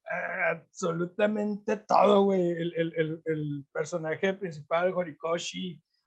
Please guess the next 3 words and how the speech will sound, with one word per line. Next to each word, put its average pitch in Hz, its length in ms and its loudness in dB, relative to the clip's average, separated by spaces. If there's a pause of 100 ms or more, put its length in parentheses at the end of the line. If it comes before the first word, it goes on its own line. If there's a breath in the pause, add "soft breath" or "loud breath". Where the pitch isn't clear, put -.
eh, 170 560 -4 (340)
está 190 800 6 (760 soft breath)
lejos, - 1120 2